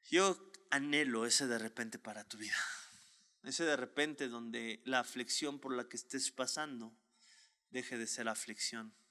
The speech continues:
Ese de repente donde ya no tengas esa carga financiera, esa carga emocional, esa carga de esa enfermedad por la que estás pasando.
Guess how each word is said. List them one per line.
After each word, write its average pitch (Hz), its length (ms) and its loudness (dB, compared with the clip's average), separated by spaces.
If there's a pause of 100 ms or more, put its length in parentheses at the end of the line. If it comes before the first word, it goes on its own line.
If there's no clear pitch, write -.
(840)
Ese - 160 6
de 214 140 10
repente 170 480 0
donde 123 280 -2
ya 131 100 2
no 139 160 -6
tengas 135 320 -2
esa 135 280 -2
carga 117 560 2 (440)
financiera, 117 920 0
esa 117 200 -4
carga 117 260 -4
emocional, 113 840 -4 (720)
esa 139 180 -2
carga 147 300 4
de 131 80 2
esa 127 160 -2
enfermedad 117 640 -2
por 117 120 -10
la 113 120 -6
que - 80 -18
estás - 260 -8
pasando. 113 560 -8